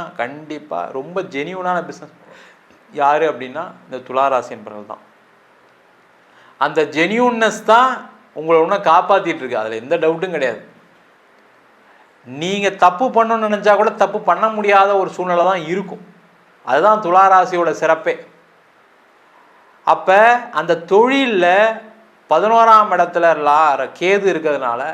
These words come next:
மிகப்பெரிய லாபங்களை அடையக்கூடிய பயிற்சியாக இந்த ராகு கேது பயிற்சி இருக்க போகுது. நான் முதல்ல இன்ட்ரடக்ஷன்ல சொல்லியிருக்கேன், நீங்க போய் பார்த்தீங்கன்னா தெரியும்.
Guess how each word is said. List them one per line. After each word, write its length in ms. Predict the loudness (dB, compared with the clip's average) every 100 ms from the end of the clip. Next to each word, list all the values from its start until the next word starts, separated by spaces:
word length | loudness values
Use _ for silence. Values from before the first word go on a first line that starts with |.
| -12 -16 -6
மிகப்பெரிய 640 | 0 0 0 0 0 2 0 4
லாபங்களை 720 | 4 6 4 2 0 0 0 0 0
அடையக்கூடிய 580 | 0 -2 -4 -10 -10 -10 -8
பயிற்சியாக 640 | -10 -10 -10 -6 -6 -6 -10
இந்த 100 | -10 -8
ராகு 180 | -8 -12
கேது 140 | -18 -20
பயிற்சி 220 | -20 -20
இருக்க 120 | -20 -20
போகுது. 160 | -20 _ _ _ _ _ _ _
நான் 180 | -10 -6
முதல்ல 280 | -2 -2 -2
இன்ட்ரடக்ஷன்ல 460 | -4 -6 -8 -10 -12
சொல்லியிருக்கேன், 420 | -8 -8 -8 -10 -18
நீங்க 140 | -20 -16
போய் 160 | -8
பார்த்தீங்கன்னா 420 | -6 -6 -12 -16 -18
தெரியும். 260 | -20 -20